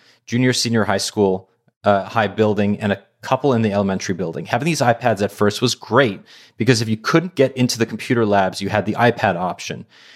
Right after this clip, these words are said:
However, the more we used the iPads in class, the more of a pain it became because of permission to download apps and the fact that there was no keyboard,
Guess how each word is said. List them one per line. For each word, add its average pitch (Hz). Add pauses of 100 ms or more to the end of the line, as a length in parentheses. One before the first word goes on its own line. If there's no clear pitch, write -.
(160)
However, 131
the 127
more 156
we 107
used 113
the 123
iPads 110
in 98
class, 135
the 117
more 110
of 127
a 113
pain 113
it 113
became 143
because 110
of 107
permission 113
to 123
download 107
apps - (360)
and 107
the 101
fact 104
that 107
there 101
was 98
no 95
keyboard, 104